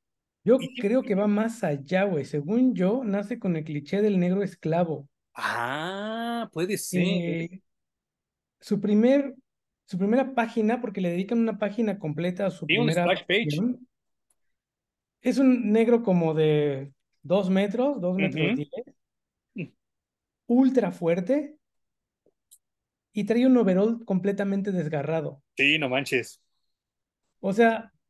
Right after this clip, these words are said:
Speaker 1: trae un look esclavo en su primera aparición. No
Speaker 2: Tienes
Speaker 1: hay
Speaker 2: toda la
Speaker 1: para
Speaker 2: razón.
Speaker 1: dónde hacerse, güey.
Speaker 2: Aquí le estoy
Speaker 1: Y
Speaker 2: poniendo, perdón si nos están oyendo, pero búsquenlo, la primera aparición de John Henry Irons, y sí está muy cabrón.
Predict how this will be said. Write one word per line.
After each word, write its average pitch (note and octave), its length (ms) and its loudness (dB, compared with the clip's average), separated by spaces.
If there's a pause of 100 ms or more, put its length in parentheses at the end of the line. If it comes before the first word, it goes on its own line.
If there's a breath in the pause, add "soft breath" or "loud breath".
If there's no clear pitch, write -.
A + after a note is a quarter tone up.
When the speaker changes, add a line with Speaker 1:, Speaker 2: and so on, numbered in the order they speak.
Speaker 1:
trae B3+ 240 4
un A#3+ 120 8
look A#3+ 240 4
esclavo G#3 680 2
en G3 100 0
su F#3 160 -2
primera F3+ 400 -2
aparición. F3+ 760 -4
No D#3 340 -2
Speaker 2:
Tienes F3 120 0
Speaker 1:
hay - 20 -2
Speaker 2:
toda D3+ 140 4
la A#2+ 120 4
Speaker 1:
para - 0 -
Speaker 2:
razón. A2+ 380 -2
Speaker 1:
dónde E3 320 -2
hacerse, F3+ 460 -2
güey. C#3+ 360 -10 (720)
Speaker 2:
Aquí E3+ 200 -6
le G#3 100 6
estoy G3+ 200 4
Speaker 1:
Y - 20 -4
Speaker 2:
poniendo, E3+ 480 2
perdón E3 320 2
si - 120 -4
nos D3 200 -4
están E3+ 280 -2
oyendo, D3+ 500 -2
pero B2+ 240 -2
búsquenlo, D#3 600 -6 (220)
la C3 180 0
primera D3 480 2
aparición C3+ 380 -4
de C3+ 140 -4
John C#3 180 -6
Henry B2+ 280 -2
Irons, D3 460 -2 (500)
y C3 200 -4
sí C#3+ 180 -2
está C3+ 240 0
muy C3+ 200 0
cabrón. A#2 460 -2